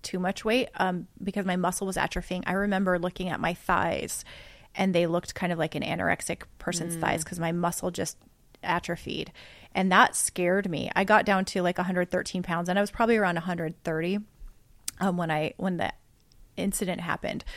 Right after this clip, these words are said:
Speaker 1: So, and I was very fit and very, very lean at one thirty. So to get down to one fifteen, I looked, I looked ill. And so it was a different
Speaker 2: Mm.
Speaker 1: mindset of, like,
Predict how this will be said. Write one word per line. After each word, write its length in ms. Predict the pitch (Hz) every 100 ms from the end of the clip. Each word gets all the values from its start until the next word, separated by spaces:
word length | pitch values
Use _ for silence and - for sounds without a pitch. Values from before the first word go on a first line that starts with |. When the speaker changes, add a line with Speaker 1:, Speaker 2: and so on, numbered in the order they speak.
| - - -
Speaker 1:
So, 640 | - - 190 185 180 180 -
and 180 | - 214
I 140 | - 214
was 160 | 214
very 220 | 208 233
fit 260 | 208 220 202
and 140 | 196 196
very, 200 | 196 185
very 200 | 190 180
lean 200 | 190 180
at 100 | -
one 140 | 170
thirty. 300 | 180 175 175
So 360 | 175 - 185 185
to 120 | -
get 100 | 196
down 140 | 220 220
to 60 |
one 140 | 202 190
fifteen, 360 | 185 - 226
I 100 | 175
looked, 280 | 180 190 - - - -
I 100 | -
looked 240 | 185 202 - -
ill. 340 | 202 165 - - - - -
And 160 | 208 208
so 120 | 214
it 40 |
was 120 | 208 202
a 60 |
different 460 | 190 220 226 214 190
Speaker 2:
Mm. 200 | 196 190
Speaker 1:
mindset 300 | 165 196 196
of, 140 | 185
like, 240 | 180 170